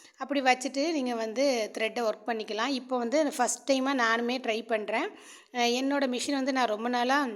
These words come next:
அஹ், ஸ்டிச் பண்ணாம இருந்ததுனால அது அடிக்கடி ஸ்ட்ரக் ஆயிட்டே இருந்துச்சு. இருந்தாலும் ஆயில் போட்டு நான் சரி பண்ணிட்டு தான் இருக்கேன்.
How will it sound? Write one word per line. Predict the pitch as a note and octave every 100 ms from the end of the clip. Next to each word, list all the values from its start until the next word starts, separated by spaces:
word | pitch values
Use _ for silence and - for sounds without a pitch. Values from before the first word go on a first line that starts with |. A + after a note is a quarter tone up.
| G3 - _ _ _ _ G#3+
அஹ், | G3+ G3 G3+
ஸ்டிச் | - C#4+ C#4
பண்ணாம | - B3+ B3 C4
இருந்ததுனால | B3 A#3 A#3 A3+ A3 C#4 G4 - - -
அது | A#3+ A#3
அடிக்கடி | G#3 B3+ B3+ C4+
ஸ்ட்ரக் | C4 A#3+ G#3+
ஆயிட்டே | B3 A#3+ B3+
இருந்துச்சு. | A#3+ G#3 B3
இருந்தாலும் | F4+ C#4 B3+ B3+ A#3
ஆயில் | A#3 C4+ C4+
போட்டு | B3+ A#3+ C4
நான் | A#3+ A#3
சரி | G#3+ A#3
பண்ணிட்டு | A#3+ A#3 A#3
தான் | C4 B3
இருக்கேன். | B3 C#4